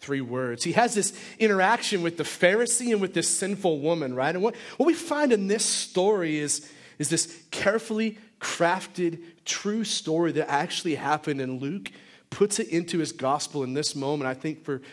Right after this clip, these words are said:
some surprisingly great purposes. I mean, one of the coolest things I see about this text that's totally sidelined but interesting to note is that Luke, more than any other gospel writer, uses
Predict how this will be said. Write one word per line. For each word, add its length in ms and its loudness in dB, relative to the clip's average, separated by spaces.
some 220 -6
surprisingly 920 -4
great 320 -4
purposes. 420 -8
I 40 -6
mean, 240 -4
one 180 -2
of 100 -8
the 140 -2
coolest 420 -2
things 200 -4
I 60 -4
see 300 -4
about 380 -2
this 180 -6
text 360 -12
that's 140 -14
totally 420 -8
sidelined 600 -6
but 140 -10
interesting 460 -10
to 40 -6
note 340 -8
is 160 -16
that 180 -18
Luke, 500 -4
more 300 2
than 140 -6
any 260 -4
other 180 -4
gospel 500 -4
writer, 340 -4
uses 600 -6